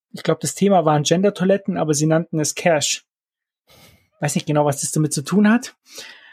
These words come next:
Aber es scheint, äh, diese Republika scheint sich so zu dem Spitzentreffen für progressive Linke in Deutschland gemausert zu haben.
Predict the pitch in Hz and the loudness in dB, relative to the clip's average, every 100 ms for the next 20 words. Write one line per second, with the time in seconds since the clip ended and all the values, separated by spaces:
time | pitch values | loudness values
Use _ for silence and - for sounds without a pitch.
0 | - _ _ _ _ 143 156 - 165 196 | -20 _ _ _ _ 0 2 4 4 2
1 | 196 - - - - - 170 160 160 175 | 0 -6 -8 -10 -16 -6 -2 2 2 0
2 | 185 185 165 - 165 165 147 - 147 151 | -2 2 2 2 0 -2 -4 -4 -4 -4
3 | 147 147 143 - 175 160 156 165 165 147 | -4 -2 -2 -2 -2 -2 2 2 0 -2
4 | 156 147 156 160 - 156 143 151 185 180 | -2 -2 -2 0 0 0 0 2 2 2
5 | 160 156 160 - 165 156 156 151 160 170 | 2 2 2 2 0 0 0 4 4 2
6 | 175 160 160 185 | 0 0 2 2